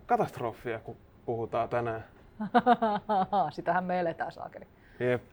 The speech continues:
Speaker 1: Aa,
Speaker 2: Mm.
Speaker 1: morjesta! Tervetuloa taas seuraamaan yhtä ottoa. Ja tässä ohjelmassa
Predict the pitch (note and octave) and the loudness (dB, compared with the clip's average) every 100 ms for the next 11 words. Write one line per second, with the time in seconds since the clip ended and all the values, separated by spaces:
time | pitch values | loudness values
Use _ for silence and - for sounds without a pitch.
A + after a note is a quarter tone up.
0 | - - F#3 C4 A3 D3+ E3+ F3 F#3 A3+ | -20 -4 4 6 8 8 4 2 8 10
1 | F#3+ D3 B2 - - A2+ - - - - | 10 10 8 6 0 0 -2 -20 -14 -4
2 | G#3 E3+ - F3+ F3 E3 - G3 D#3+ D3 | -2 -2 0 2 6 6 6 4 6 4
3 | D3+ - - B3 A#3 - - B2+ C#3 - | 2 0 0 2 2 0 0 6 6 4
4 | - G#2+ A#2 A2+ - - - - - B2 | -4 2 4 4 -2 -20 -20 -10 4 4
5 | - - A#3 - E3+ G3+ F#3 F3 F#3 | 4 4 6 10 8 10 6 2 0